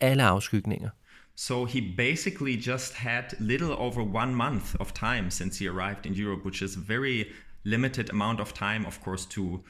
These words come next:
Speaker 2: become newly radicalized in such a short amount of time. It's not impossible, but it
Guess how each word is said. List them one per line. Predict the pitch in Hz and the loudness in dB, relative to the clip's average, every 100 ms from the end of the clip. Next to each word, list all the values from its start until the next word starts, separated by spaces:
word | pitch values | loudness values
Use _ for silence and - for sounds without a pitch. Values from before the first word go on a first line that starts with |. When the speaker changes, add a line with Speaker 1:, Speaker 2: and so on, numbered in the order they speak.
| - - | -12 -6
Speaker 2:
become | 95 - 113 110 101 87 | -6 -2 2 4 2 2
newly | 110 110 98 | 2 4 2
radicalized | 90 101 98 - 87 87 85 - - | 0 0 -2 -4 -4 -2 -2 -4 -4
in | 92 | -4
such | 92 90 | -2 -4
a | 85 | -4
short | - 87 | -4 -4
amount | 85 87 85 | -2 -4 -4
of | - | -6
time. | - 90 85 | -8 -6 -6
It's | 95 120 | -2 -2
not | 131 120 | 0 0
impossible, | 117 131 135 156 185 220 | 0 0 -2 -2 -2 0
but | 110 | -2
it | - | -2